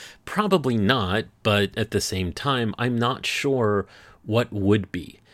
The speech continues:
Because if someone wants a particular thing so desperately and it's not there, it's, it's a binary issue. Either you have it or you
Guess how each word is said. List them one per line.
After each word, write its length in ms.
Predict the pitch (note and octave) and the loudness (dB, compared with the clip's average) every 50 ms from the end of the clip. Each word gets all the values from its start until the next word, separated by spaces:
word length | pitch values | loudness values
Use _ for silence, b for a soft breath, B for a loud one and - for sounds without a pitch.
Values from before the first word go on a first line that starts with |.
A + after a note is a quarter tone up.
| b b b _ | b b b _
Because 580 | - G2+ - - - G#2 G2 G2 F#2+ F2+ - - - | -4 -2 -2 0 0 2 2 2 2 0 -2 -4 -4
if 120 | B2+ A2 | -4 -4
someone 440 | - - A#2+ C3+ D#3+ E3 D#3 B2+ G#2 | -2 0 0 0 2 0 0 0 0
wants 300 | G#2 A#2 A#2+ A#2+ A2 - | 0 0 0 0 -2 -2
a 60 | G2 | -4
particular 500 | - G2+ - - A#2 G#2 - A2 G#2 G2 | -4 -6 -4 -4 -4 -2 0 0 0 0
thing 240 | - - G#2 G2+ F#2+ | -2 -2 -4 -4 -4
so 220 | - - G2 F#2+ | -2 -2 -2 -4
desperately 680 | F2 - - F#2 G2 - - - - G#2 - - F#2 F2 | -4 -4 -4 -4 -4 -4 -4 -4 -6 -6 -4 -4 -4 -4
and 80 | E2+ F2+ | -4 -4
it's 200 | E2+ - - - | -6 -6 -6 -6
not 240 | G2 F2+ F2 - | -4 -4 -4 -2
there, 220 | - A2 G#2+ G2 F#2+ | 0 2 2 2 0
it's, 180 | E2+ - - | -2 -4 -10
it's 260 | - - F#2 - - F2+ | -12 -12 -12 -12 -12 -12
a 80 | F2+ | -14
binary 640 | - - - F2+ G#2+ A#2+ A2 F#2+ G2+ G2+ F2+ F2+ A#2+ | -10 -8 -4 -2 -2 0 0 0 0 0 2 4 4
issue. 300 | C3 - - F2+ E2+ F2 | 4 2 2 -4 -8 -8
Either 180 | F2 D#2+ G2+ F2+ | -6 -4 -4 -4
you 180 | E2 D#2+ E2+ | -4 -4 -6
have 200 | - G2 F#2 E2 | -6 -6 -6 -8
it 100 | E2 - | -8 -10
or 60 | E2 | -10
you 180 | D#2+ D#2 D#2+ | -10 -10 -12